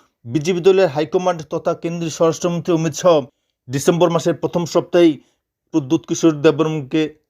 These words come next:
দিল্লিতে ডেকে পাঠিয়েছেন এবং আসন্ন এডিসি ভিলেজ নির্বাচনকে সামনে রেখে বিভিন্ন ধরনের প্রশাসনিক টুপ ব্যবহার করতে চাইছেন। কিন্তু এত কিছু করার পরেও এডিসি ভিলেজ নির্বাচনে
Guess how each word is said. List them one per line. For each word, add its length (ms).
দিল্লিতে 460
ডেকে 280
পাঠিয়েছেন 520
এবং 200
আসন্ন 400
এডিসি 340
ভিলেজ 300
নির্বাচনকে 680
সামনে 340
রেখে 260
বিভিন্ন 380
ধরনের 300
প্রশাসনিক 580
টুপ 160
ব্যবহার 360
করতে 260
চাইছেন। 360
কিন্তু 240
এত 200
কিছু 260
করার 380
পরেও 260
এডিসি 380
ভিলেজ 380
নির্বাচনে 560